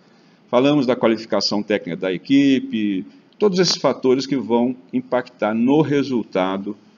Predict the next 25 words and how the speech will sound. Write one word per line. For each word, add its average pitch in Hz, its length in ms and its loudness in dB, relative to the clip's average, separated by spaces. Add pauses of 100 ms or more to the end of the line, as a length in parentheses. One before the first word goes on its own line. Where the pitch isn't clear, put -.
(400)
de 82 200 -6
um 117 120 2
serviço 95 560 -2
de 95 140 -8
engenharia 92 440 -4
clínica. 78 500 -10 (800)
Reforçamos 123 800 2
a 113 60 2
importância 110 680 -2
de 90 200 -8
conhecer 98 500 -4
leis 107 340 0
e 90 60 -4
normas, 95 540 -2
né? 135 180 -6 (480)
Lembrando 90 400 -4
que - 100 -20
tem 98 140 -6
algumas 92 380 -4
normas 85 340 -4
que - 80 -18
têm 87 80 -6
força 85 320 -8
de 98 140 -8
lei, 104 280 -4